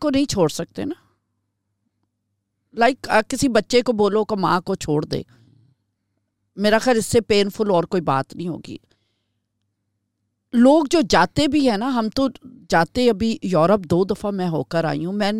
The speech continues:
اے، بھا-، ایک وہاں پر جن کے گھر ہم گئے تھے، بھائی گلباز، اب تو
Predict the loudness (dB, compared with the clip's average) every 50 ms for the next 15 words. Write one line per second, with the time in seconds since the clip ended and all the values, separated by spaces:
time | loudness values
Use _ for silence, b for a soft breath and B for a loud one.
0 | -8 -6 -4 -2 -2 -2 -2 -4 -6 -4 -2 -4 -4 -4 -4 -4 -2 -2 -2 -2
1 | 0 0 -2 -2 -2 -4 -6 -6 -4 -6 -6 -4 -4 -4 -4 -4 -4 -6 -4 -4
2 | -4 -4 -4 -6 -8 -8 -6 -6 -6 -6 -6 -6 -8 -6 -4 -4 -4 -4 -4 -6
3 | -10 -10 _ -10 -10 -10